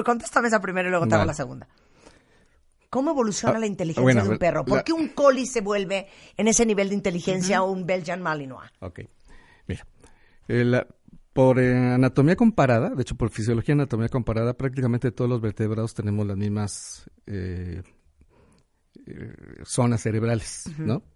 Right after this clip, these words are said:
Speaker 1: sí.
Speaker 2: O estructuras cerebrales. ¿Cuál es el punto? Que están más desarrolladas para unas funciones que para otras.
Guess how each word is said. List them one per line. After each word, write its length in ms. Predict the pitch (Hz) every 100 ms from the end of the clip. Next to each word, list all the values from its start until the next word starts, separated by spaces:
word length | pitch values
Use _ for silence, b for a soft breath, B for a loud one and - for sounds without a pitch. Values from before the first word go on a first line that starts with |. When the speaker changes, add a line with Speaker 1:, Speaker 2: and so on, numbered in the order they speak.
| -
Speaker 1:
sí. 120 | -
Speaker 2:
O 180 | - 87
estructuras 520 | 95 120 110 131 123
cerebrales. 520 | 120 113 113 117 - - B B B B B B
¿Cuál 160 | - 160
es 120 | 156
el 100 | 165
punto? 380 | 175 190 156 120
Que 340 | 135 131 131 -
están 340 | 120 - 135
más 140 | 135 131
desarrolladas 580 | 131 131 127 123 120
para 200 | - 110
unas 300 | 110 113 117
funciones 400 | - 101 113 107
que 80 | -
para 220 | 101 110
otras. 260 | 117 - 104